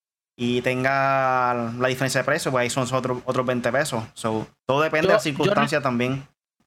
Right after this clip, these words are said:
Speaker 2: yo recomiendo lo que yo hice. Yo me compré, yo tenía un, un televisor bueno, H D, que no tiene cuatro K, y yo me compré un cuatro K Serie siete Samsung,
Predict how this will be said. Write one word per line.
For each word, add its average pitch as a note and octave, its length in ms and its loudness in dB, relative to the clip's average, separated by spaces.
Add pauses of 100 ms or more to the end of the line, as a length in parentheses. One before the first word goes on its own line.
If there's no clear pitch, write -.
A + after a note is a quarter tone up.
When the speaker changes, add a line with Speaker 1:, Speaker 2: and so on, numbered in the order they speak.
(440)
Speaker 2:
yo G3 120 2
recomiendo A3 580 2
lo F3+ 80 4
que D#3 140 2
yo D3 160 6
hice. C#3 320 -4 (380)
Yo F3 160 0
me G3+ 120 0
compré, G3+ 460 0
yo E3 220 2
tenía G3+ 240 2
un, G3+ 440 2
un F#3+ 200 -2
televisor F#3 440 4
bueno, F#3+ 260 4
H D3+ 220 2
D, F3+ 280 2
que D3+ 120 -2
no C#3 100 -6
tiene D3 220 -4
cuatro E3+ 240 2
K, F3 200 2 (340)
y D#3 100 4
yo E3+ 100 4
me F3+ 140 0
compré A3 320 2
un G#3+ 140 2
cuatro G#3+ 420 2
K A#3 400 2
Serie D#3+ 360 2
siete G3 400 2
Samsung, F3 600 0